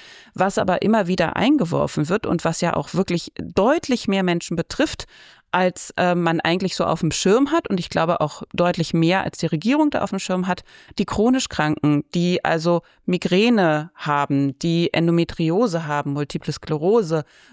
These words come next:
chronisch entzündliche Darmerkrankung, die also hoffentlich die meiste Zeit gesund und arbeitsfähig sind, aber immer wieder sehr unberechenbar Phasen haben, in denen sie genau das Gegenteil sind, nämlich überhaupt nicht arbeitsfähig.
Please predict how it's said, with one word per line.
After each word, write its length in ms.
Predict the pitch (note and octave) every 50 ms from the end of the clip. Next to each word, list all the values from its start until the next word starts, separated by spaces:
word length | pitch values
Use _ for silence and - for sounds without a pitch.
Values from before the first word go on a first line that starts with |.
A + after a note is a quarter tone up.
| - _
chronisch 320 | - - F3 E3+ D#3 -
entzündliche 420 | - D#3 - F3+ E3 - D3+ - D#3
Darmerkrankung, 760 | - D#3 D#3+ G#3+ E4+ F#3 - - E3+ D3 D3 D#3 D#3 D#3+
die 200 | - F3+ F#3 -
also 340 | - D#3 D#3+ D3+ E3+ F3 E3 - - _ _ _ _ _ _ _ _ _ _ _ _ _ _ - _ _ _ _ _ _ _ _ _ -
hoffentlich 760 | E3 - G#3 C4 - - C4 - - - - - - - - _ _ _ _ _ _ _ -
die 80 | F3+
meiste 420 | E3+ F3+ F#3 G#3+ C#4 - - - -
Zeit 500 | - - - D#3+ C#3+ C#3 C#3 - - - _ _ _ _ _ _ _ _
gesund 480 | - E3+ D3+ F3+ C4 D#4+ F4 C4+ - -
und 160 | - D3+ -
arbeitsfähig 600 | - F#3+ G#3 - E3 - - - D3+ C#3 B2+ -
sind, 360 | - - C#4 E4+ B3 - -
aber 260 | - E3+ E3 E3+ -
immer 280 | - G#3+ A3+ A3+ G3+ F3+
wieder 220 | A3 B3 A3 F#3
sehr 300 | E3 D3 E3 E3+ E3 -
unberechenbar 1000 | - A#3+ C#4 F4 D#4+ A3+ F#3+ D3+ C#3 C#3 - - C#3 B2 C#3 C#3 C3+ D#3+ A3 C4 C#4
Phasen 520 | - - - D#3 C#3+ D#3+ F3 F3+ G3 G3
haben, 220 | G3 F#3+ G3 G#3+ G3+
in 220 | - - F3 E3
denen 180 | - F3+ F#3 F3+
sie 240 | - F#3 F#3 F3
genau 340 | - F#3+ F3+ F3 F3+ G3+ B3
das 280 | A#3+ A3+ G#3+ - - -
Gegenteil 480 | - A#3 C#4 B3 G#3 - - D3 D#3
sind, 140 | D3 C#3+ D3
nämlich 280 | D3 D3+ D3+ D3 - -
überhaupt 600 | C#3+ - D#3 C#3 - - - A3+ D4 - _ -
nicht 240 | - B2+ - - -
arbeitsfähig. 640 | C3+ - - D#3+ - - - - - - - -